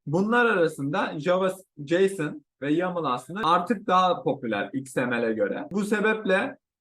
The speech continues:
mesela json eğer dosya çok uzunsa jason'da bunu anlaması çok zor oluyor. Ama uzun dosyalarda eğer yaml kullanılıyorsa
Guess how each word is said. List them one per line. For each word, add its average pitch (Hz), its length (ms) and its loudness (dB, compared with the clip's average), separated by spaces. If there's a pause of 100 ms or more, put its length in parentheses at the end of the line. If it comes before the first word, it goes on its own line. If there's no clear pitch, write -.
(420)
mesela 151 320 0
json 202 600 0 (120)
eğer 165 380 0 (200)
dosya 160 380 2
çok 180 240 -4
uzunsa 156 560 -6 (100)
jason'da 113 760 -2 (160)
bunu 156 320 -2
anlaması 156 840 0
çok 170 300 0
zor 147 240 2
oluyor. 127 640 0
Ama 170 240 -6
uzun 165 520 -4
dosyalarda 127 720 0
eğer 139 320 -4
yaml 147 520 -2
kullanılıyorsa 165 960 -2